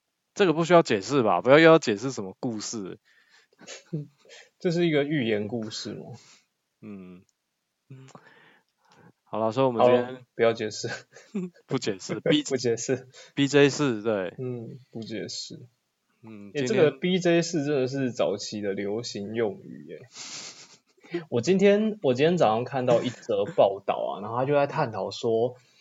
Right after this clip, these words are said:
Speaker 2: 呃，外来语到底要不要导正？然后他所谓的外来语就是我们现在讲的叫大陆用语。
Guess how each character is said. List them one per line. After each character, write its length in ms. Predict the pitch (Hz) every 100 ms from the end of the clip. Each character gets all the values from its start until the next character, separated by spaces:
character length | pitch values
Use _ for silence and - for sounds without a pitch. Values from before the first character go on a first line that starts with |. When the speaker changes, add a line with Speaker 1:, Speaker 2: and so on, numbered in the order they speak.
| _ _ _ _
Speaker 2:
呃， 720 | 113 107 104 104 101 101 104 104 _ _ _ _
外 220 | 185 170 107
来 260 | 104 107
语 400 | 120 113 76 - _ _
到 180 | - 135
底 120 | 104
要 160 | 101 107
不 60 | 107
要 140 | 107
导 260 | - 120 -
正？ 280 | - 80 120 _ _ -
然 140 | 135
后 60 | 165
他 100 | 180
所 240 | - -
谓 180 | 123 120
的 80 | -
外 220 | 131 110
来 180 | 104 104
语 140 | 101
就 120 | 110
是 380 | - 110 104 98 _ _ _ _ _ -
我 60 |
们 100 | 110
现 120 | 123
在 100 | 123
讲 240 | 107 98 95
的 220 | 90 -
叫 220 | - 104
大 240 | 101 104 101
陆 200 | 101 101
用 240 | 92 76
语。 200 | 64